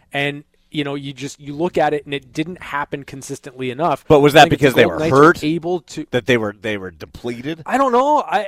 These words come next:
Speaker 1: I, I mean, I'm not sure. Like, I, I, I know that they can score on the rush. I don't feel incredibly confident that they're going to turn that extended zone sh-,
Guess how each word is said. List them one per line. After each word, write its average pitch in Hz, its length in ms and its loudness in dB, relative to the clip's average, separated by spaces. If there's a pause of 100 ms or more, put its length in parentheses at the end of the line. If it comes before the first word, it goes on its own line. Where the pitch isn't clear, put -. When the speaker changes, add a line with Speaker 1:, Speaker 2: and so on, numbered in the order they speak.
(100)
Speaker 1:
I, 196 220 -10 (440)
I 185 140 -2
mean, 214 240 -2
I'm 208 220 -2
not 233 200 -2
sure. 202 440 -2
Like, 151 300 -2
I, 151 320 -10 (220)
I, 160 240 -16 (380)
I 170 160 -2
know 196 220 2
that 220 140 -8
they 226 120 2
can 190 120 -14
score 202 280 -2
on 208 80 0
the 175 100 -2
rush. 220 340 0
I 143 100 -4
don't 185 320 -4 (300)
feel 202 520 0
incredibly 175 540 -4
confident 160 580 -6
that 160 140 -12
they're 160 100 -4
going 160 260 -6
to 180 60 -2
turn 165 460 -8 (400)
that 165 340 -2
extended 170 800 -6
zone 165 500 -6
sh-, - 280 -12